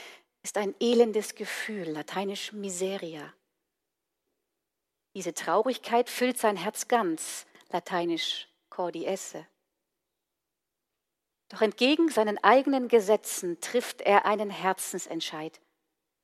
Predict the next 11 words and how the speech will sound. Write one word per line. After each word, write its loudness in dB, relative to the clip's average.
und -8
handelt 2
aus -6
Barmherzigkeit, -14
lateinisch -6
misericordia. -10
Misericordias -8
Domini. -6
Nun, -4
mit -8
sol-, 6